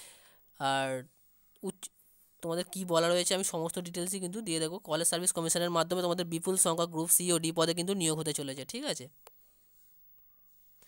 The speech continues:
বন্ধুরা, দেখো বন্ধুরা, গত ফেব্রুয়ারি মাসে তোমাদের আইন সংশোধন করে কলেজ, রাজ্যের কলেজগুলিতে ক্লার্ক পদের নিয়োগের জন্য ক্ষমতা দেওয়া হয়েছে কলেজ সার্ভিস কমিশনকে।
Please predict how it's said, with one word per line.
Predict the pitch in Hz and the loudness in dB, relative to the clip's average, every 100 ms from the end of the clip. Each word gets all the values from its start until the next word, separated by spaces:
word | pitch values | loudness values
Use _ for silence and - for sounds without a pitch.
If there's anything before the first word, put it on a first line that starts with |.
| - - - - - - - _ - | -20 -20 -20 -20 -20 -20 -20 _ -2
বন্ধুরা, | 170 202 220 226 226 - - - - - | 0 2 2 2 0 -12 -20 -20 -20 -12
দেখো | 175 185 202 | -2 -2 0
বন্ধুরা, | 196 208 | -4 -4
গত | 208 175 185 | -2 -2 -2
ফেব্রুয়ারি | 196 185 190 202 | -2 0 0 2
মাসে | 196 202 | 0 0
তোমাদের | 196 202 | -2 0
আইন | 165 185 | 0 0
সংশোধন | 190 180 190 190 | -2 -2 -4 -6
করে | 190 190 220 | -4 -2 0
কলেজ, | 175 170 160 | 0 0 0
রাজ্যের | 156 160 185 196 | 0 2 -2 -2
কলেজগুলিতে | 165 175 185 180 202 | 0 0 0 -2 -2
ক্লার্ক | - 160 170 | 0 2 2
পদের | - 185 | 0 0
নিয়োগের | 180 170 180 | 0 -2 -2
জন্য | 185 190 | -4 -8
ক্ষমতা | - 165 180 | -4 -4 -2
দেওয়া | 180 175 | 0 0
হয়েছে | 180 175 220 | 0 -2 -4
কলেজ | - 160 165 | -2 -2 0
সার্ভিস | - 165 190 - | 0 -2 -4 -6
কমিশনকে। | 160 165 165 165 | -2 -2 -2 -4